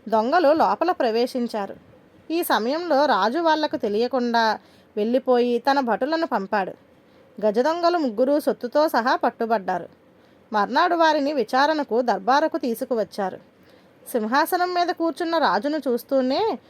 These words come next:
మూడో దొంగ తన తోటి వాళ్ళతో, "ఈయనే నిన్న మనతో పాటు దొంగతనానికి వచ్చిన కొత్త మనిషి," అని చెప్పాడు. విచారణ అయిపోగానే రాజు తన కుడి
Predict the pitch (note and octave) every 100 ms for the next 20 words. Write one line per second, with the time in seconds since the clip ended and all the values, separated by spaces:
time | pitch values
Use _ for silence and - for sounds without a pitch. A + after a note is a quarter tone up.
0 | _ _ A3+ A#3 D#4+ G4 F4+ D4+ B3+ -
1 | D4 D4 G#3+ A#3 E4+ D4+ C4+ C4 C4 B3
2 | - _ _ _ A#3 A#3+ C#4 F4+ F#4+ F4
3 | C4+ D4+ A#3+ G#3 D4+ D#4+ D#4 D4+ E4 C#4
4 | B3+ C4+ D4 C#4+ C#4+ D4+ C#4 C4+ B3 A3
5 | D4 A#3+ - C#4 C#4+ C4+ G3 - C#4 C#4+
6 | B3+ - G#3 F3+ - _ _ - - -
7 | _ - G#3 C#4+ E4 F4+ F4+ C4 D#4 D#4
8 | D#4+ D#4+ D#4+ A#3+ C#4 G3 A3+ D4 C#4 D4
9 | C#4+ C#4+ A3+